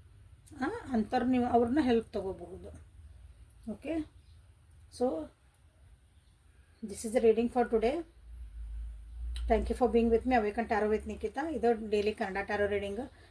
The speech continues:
ಇಲ್ಲಿ ಬಂದಿರೋ ಎನರ್ಜೀಸ್, ಇಲ್ಲಿ ಬರೋ ಗೈಡೆನ್ಸ್ ಅಂತ ತೊಗೊಂಡು ಅಪ್ಡೇಟ್ ಆಗಿ ಖುಷಿಯಿಂದ ನೆಮ್ಮದಿಯಿಂದ ಜೀವನ ಮಾಡೋದು ಕಲೀರಿ. ಓಕೆ, so again ಹೇಳ್ತೀನಿ, ಪರ್ಸನಲ್ ರೀಡಿಂಗಿಗೆ WhatsApp-ಇಗೆ ಮೆಸೇಜ್ ಮಾಡಿರಿ. ಆ, ನಿಮ್ಮ date of ಬರ್ತ್-ಇಂದನೂ ಅನಲೈಸ್ ಮಾಡ್ಕೋಬೇಕು, ನಮ್ಮ ಕಷ್ಟ ಯಾಕೆ ಬರ್ತದವ್ರಿ,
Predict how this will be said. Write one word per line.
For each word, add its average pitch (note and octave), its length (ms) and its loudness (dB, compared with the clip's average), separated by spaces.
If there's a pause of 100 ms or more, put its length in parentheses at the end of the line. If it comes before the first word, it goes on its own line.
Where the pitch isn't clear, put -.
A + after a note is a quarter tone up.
(140)
ಇಲ್ಲಿ A#3 140 -4
ಬಂದಿರೋ G#3+ 340 2
ಎನರ್ಜೀಸ್, G#3+ 540 0
ಇಲ್ಲಿ G#3+ 340 -2
ಬರೋ G#3+ 220 0
ಗೈಡೆನ್ಸ್ G3+ 440 -4
ಅಂತ G3 120 -12
ತೊಗೊಂಡು F#3+ 320 -6
ಅಪ್ಡೇಟ್ A3 500 -4
ಆಗಿ G3 280 -6 (380)
ಖುಷಿಯಿಂದ B3 560 2
ನೆಮ್ಮದಿಯಿಂದ A3 500 2
ಜೀವನ G#3 240 -4
ಮಾಡೋದು F#3 300 -12
ಕಲೀರಿ. E3+ 360 -16 (1000)
ಓಕೆ, A#3 140 -8
so D4+ 220 -6
again A3 280 2
ಹೇಳ್ತೀನಿ, A3 340 2
ಪರ್ಸನಲ್ A3+ 400 2
ರೀಡಿಂಗಿಗೆ A#3+ 260 4
WhatsApp-ಇಗೆ - 380 -2
ಮೆಸೇಜ್ G3+ 320 -6
ಮಾಡಿರಿ. G#3 360 -4 (460)
ಆ, D4+ 140 -2
ನಿಮ್ಮ A#3+ 240 4
date A3 240 2
of A3 180 6
ಬರ್ತ್-ಇಂದನೂ A#3 520 4
ಅನಲೈಸ್ G#3+ 320 4
ಮಾಡ್ಕೋಬೇಕು, G#3+ 560 2
ನಮ್ಮ A3 140 2
ಕಷ್ಟ A3+ 320 -2
ಯಾಕೆ G#3+ 140 0
ಬರ್ತದವ್ರಿ, G3+ 540 -4